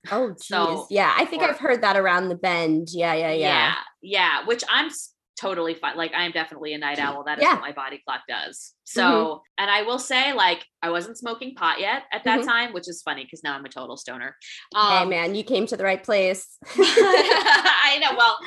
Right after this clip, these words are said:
Speaker 2: I mean, cheers. So we went, we went to this club and just, like, had some drinks, and it was, like, the most sweaty, but it, it didn't for some reason feel like an American club. Like,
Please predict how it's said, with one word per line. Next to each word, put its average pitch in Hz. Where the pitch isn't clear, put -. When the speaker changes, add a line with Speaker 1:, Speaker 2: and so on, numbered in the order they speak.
Speaker 2:
I 165
mean, 160
cheers. -
So 262
we 262
went, 254
we 240
went 247
to 320
this 277
club 233
and 196
just, -
like, 247
had 226
some 214
drinks, 190
and 190
it 180
was, 185
like, 180
the 190
most 185
sweaty, 254
but 302
it, 254
it 262
didn't 427
for 294
some 247
reason 214
feel 185
like 165
an 180
American 165
club. 208
Like, 190